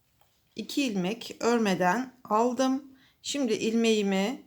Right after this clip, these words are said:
bakın yine ön tarafa, kendimden tarafa geçirdim. Bir, iki ilmek yine örmeden aldım. Şimdi ilmeğimi yine arka tarafa atıyorum. Yine bir,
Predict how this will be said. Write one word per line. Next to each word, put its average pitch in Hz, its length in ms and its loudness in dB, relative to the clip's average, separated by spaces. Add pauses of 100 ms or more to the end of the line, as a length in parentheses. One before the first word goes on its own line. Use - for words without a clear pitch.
(100)
bakın 208 400 -4
yine 226 340 0
ön 240 240 4
tarafa, 165 520 -2 (200)
kendimden 214 600 0
tarafa 185 320 -2
geçirdim. 233 720 -2 (680)
Bir, 208 500 2 (720)
iki 285 300 0
ilmek 190 420 0
yine 190 200 0
örmeden 202 560 2
aldım. 247 560 0 (500)
Şimdi 254 420 0
ilmeğimi 208 640 2
yine 233 320 0
arka 240 360 2
tarafa 196 380 0
atıyorum. 254 720 -2 (1800)
Yine 247 520 0 (200)
bir, 220 640 -2